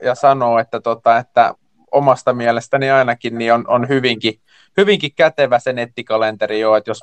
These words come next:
Bike Fitin haluaa varata, niin Kivelahden pyörähuollon sivuilla, kun vaan valitsee Bike Fitting ja varaa aika, niin sieltä löytyy kaikki vapaat ajat ja saa suoraan sitten sieltä varattua niin,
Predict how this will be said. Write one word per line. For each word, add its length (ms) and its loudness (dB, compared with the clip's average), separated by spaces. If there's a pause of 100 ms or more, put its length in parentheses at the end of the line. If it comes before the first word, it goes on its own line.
Bike 240 2
Fitin 260 -8
haluaa 400 2
varata, 380 2
niin 280 -8 (320)
Kivelahden 540 2
pyörähuollon 540 0
sivuilla, 460 -4
kun 120 -10
vaan 160 4
valitsee 420 -2
Bike 320 -2
Fitting 380 -12
ja 120 -2
varaa 340 2
aika, 360 0
niin 240 -8
sieltä 380 -8
löytyy 260 -4
kaikki 360 0 (220)
vapaat 400 2
ajat 300 4
ja 100 0
saa 200 2
suoraan 420 2
sitten 300 -8 (600)
sieltä 400 0
varattua 560 -2
niin, 260 -8